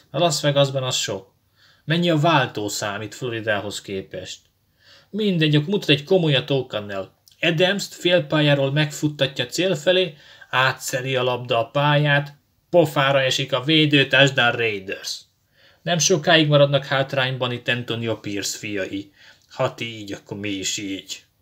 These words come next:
Mostert pillanatai jöjjenek, de hát a Raiders nem ront szerelést. Harmadik és nyolc.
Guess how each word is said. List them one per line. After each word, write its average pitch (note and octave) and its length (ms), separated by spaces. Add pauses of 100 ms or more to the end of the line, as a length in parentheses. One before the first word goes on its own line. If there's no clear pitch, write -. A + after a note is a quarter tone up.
(560)
Mostert F3+ 640
pillanatai C3+ 580
jöjjenek, C3+ 680 (460)
de C#3 240
hát C#3+ 160
a D#3+ 100
Raiders A#2 720
nem D#3 200
ront C3 180
szerelést. - 720
Harmadik D3+ 360
és C#3+ 240
nyolc. A2 460